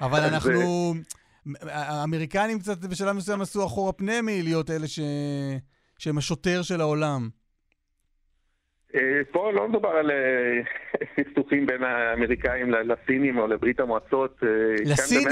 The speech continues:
Speaker 2: באמת,
Speaker 1: יש
Speaker 2: אה,
Speaker 1: עניין בזה? הנה, אני אשאל את זה ככה. לסינים יש עניין בלמנוע מהאסטרואיד הזה לפגוע בנו?
Speaker 2: אה, ודאי, כי שוב, גם, אה, סין תיפגע, וכנראה ייפגעו יותר סינים מפגיעת אסטרואיד מאשר, אה, כל, אה, מדינה אחרת, כי פשוט היא המדינה הכי מאוכלסת בעולם.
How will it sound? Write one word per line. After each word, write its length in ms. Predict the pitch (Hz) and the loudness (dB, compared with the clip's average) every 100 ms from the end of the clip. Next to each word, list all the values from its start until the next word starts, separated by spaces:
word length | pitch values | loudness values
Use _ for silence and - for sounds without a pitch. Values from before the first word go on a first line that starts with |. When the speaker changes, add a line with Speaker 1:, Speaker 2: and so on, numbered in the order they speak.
| 190 | 4
Speaker 2:
באמת, 100 | 196 | 2
Speaker 1:
יש 120 | 214 | 2
Speaker 2:
אה, 40 | |
Speaker 1:
עניין 320 | 208 180 202 226 | 2 2 2 0
בזה? 220 | 220 240 | -2 -4
הנה, 280 | 247 170 156 | -6 -4 -4
אני 60 | |
אשאל 180 | 139 170 | -2 -4
את 80 | 156 | -6
זה 60 | |
ככה. 340 | 151 156 139 123 113 _ _ | -6 -6 -6 -10 -14 _ _
לסינים 400 | 135 123 196 185 | -8 -6 -2 -2
יש 180 | 170 - | -2 -2
עניין 400 | 139 135 170 226 | -2 -2 -2 -2
בלמנוע 800 | 220 226 226 220 214 208 214 220 | -2 -2 -4 -4 -2 -2 0 0
מהאסטרואיד 440 | 214 208 - 202 | 0 -4 -4 -6
הזה 100 | 202 196 | -4 -6
לפגוע 300 | 165 165 202 | -4 -2 0
בנו? 260 | 220 220 233 - _ _ _ _ _ _ _ 110 | -2 -4 -6 -10 _ _ _ _ _ _ _ -4
Speaker 2:
אה, 60 | 104 123 | -4 -2
ודאי, 280 | 127 - 127 | -2 0 -2
כי 80 | - 113 | -2 -2
שוב, 260 | - 160 107 104 | 0 0 0 0
גם, 220 | 107 131 | 0 2
אה, 180 | 127 127 - | 2 0 0
סין 140 | 180 | 0
תיפגע, 440 | 175 160 131 127 139 | 2 0 2 2 0
וכנראה 420 | 127 117 117 127 | 0 -2 0 0
ייפגעו 480 | 131 127 127 127 143 | 2 2 2 2 4
יותר 280 | 139 143 143 - | 4 2 -2 0
סינים 300 | 147 135 123 | 0 2 0
מפגיעת 380 | - 127 131 127 | 2 0 2 -2
אסטרואיד 420 | - 123 123 120 | 0 2 2 2
מאשר, 320 | 117 - 117 | 0 0 2
אה, 340 | 117 113 113 107 - | 2 2 0 -2 -4
כל, 280 | - 127 123 | -2 2 2
אה, 100 | 117 | 2
מדינה 360 | 113 113 110 | 0 2 0
אחרת, 260 | 110 127 143 | 2 0 0
כי 100 | - | -4
פשוט 280 | - 113 113 | -6 -2 0
היא 80 | 120 | 0
המדינה 280 | 110 113 113 | 0 2 0
הכי 160 | - | 0
מאוכלסת 540 | 117 117 - 127 - 117 | 0 0 2 0 0 0
בעולם. 300 | 117 123 165 | 2 2 0